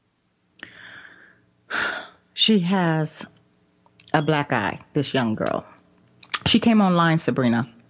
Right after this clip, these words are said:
and explained all of this, and she literally has a black eye,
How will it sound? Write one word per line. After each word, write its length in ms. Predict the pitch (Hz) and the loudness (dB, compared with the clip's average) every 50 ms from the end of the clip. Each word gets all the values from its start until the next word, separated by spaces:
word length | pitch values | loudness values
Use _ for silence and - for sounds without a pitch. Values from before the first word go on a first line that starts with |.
| - - - - - - - - - - _ _ _ _ _ _ _ _ | -16 -14 -14 -14 -14 -20 -20 -20 -20 -20 _ _ _ _ _ _ _ _
and 360 | 160 165 156 147 139 143 - - - | 2 2 4 2 2 0 -2 -2 -2
explained 460 | 147 - - - - 165 160 156 156 | -4 -4 -2 -2 0 0 2 2 0
all 160 | 151 147 147 | 0 0 0
of 100 | 147 139 | 0 0
this, 340 | 131 120 - - - - - - - _ _ _ _ _ _ | 0 -2 -4 -4 -8 -16 -20 -20 -20 _ _ _ _ _ _
and 100 | - 160 | -2 -2
she 120 | 165 - 175 | 0 0 0
literally 200 | 170 175 165 165 | 2 2 0 0
has 220 | 156 165 151 160 - | 0 -2 -2 -2 -4
a 40 | |
black 280 | 143 156 160 151 156 - | -4 -2 -2 -2 -2 -2
eye, 260 | 170 175 175 160 139 | -2 -2 -2 -4 -6